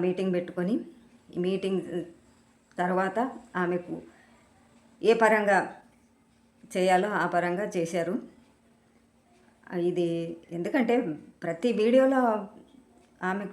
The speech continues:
ట్రోల్ అయిన వీడియోలో, ఆమె గురించి పెట్టిన వీడియోలో ప్రతి ఒక్కరూ తప్పే అంటున్నారు. ఆమె ఎంత డబ్బు, ఎంత గర్వము, ఎంత డబ్బు పెట్టుకున్నా కూడా గర్వంతో పో-, పోస్ట్ చేసింది వీడియో అని.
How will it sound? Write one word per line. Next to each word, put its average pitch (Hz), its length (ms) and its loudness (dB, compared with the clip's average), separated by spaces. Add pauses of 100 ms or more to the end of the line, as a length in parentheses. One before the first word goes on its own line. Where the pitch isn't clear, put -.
(120)
ట్రోల్ 202 240 0
అయిన 233 180 2
వీడియోలో, 220 440 2
ఆమె 190 180 2
గురించి 202 340 -2
పెట్టిన 208 340 -4
వీడియోలో 190 320 -4
ప్రతి 170 280 -6
ఒక్కరూ 254 420 0
తప్పే 220 420 -2
అంటున్నారు. 180 500 -4 (580)
ఆమె 185 220 -4
ఎంత 185 240 -2 (160)
డబ్బు, 170 420 -4 (320)
ఎంత 170 180 -4
గర్వము, 185 640 -2
ఎంత 165 240 -6
డబ్బు 170 320 -4
పెట్టుకున్నా 180 480 -4
కూడా 156 240 -6 (520)
గర్వంతో 190 400 0
పో-, 170 380 -4 (1400)
పోస్ట్ 220 240 2
చేసింది 190 400 -2
వీడియో 175 320 2
అని. 151 220 -2